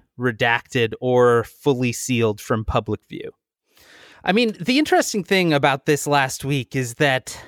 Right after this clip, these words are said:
after all of it, we kind of know what we already knew.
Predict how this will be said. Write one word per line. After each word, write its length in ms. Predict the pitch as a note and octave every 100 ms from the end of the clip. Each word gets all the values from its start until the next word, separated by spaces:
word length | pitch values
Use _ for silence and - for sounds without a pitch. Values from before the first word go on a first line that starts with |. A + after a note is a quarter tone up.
| - _ _ _ _ _ _ _ _ _ _ _ _ _ _ _ _ -
after 480 | G3 A3 - A#3+ A3
all 300 | E3+ G#3 B3+
of 120 | D#3+
it, 160 | C3+ C3+
we 140 | C#3+ E3+
kind 300 | - D4+ E4+
of 160 | A3
know 220 | E3+ G3 F#3
what 220 | D#3+ C3+
we 180 | C#3 C#3
already 380 | C3+ C3 A#2+
knew. 260 | G#2+ G2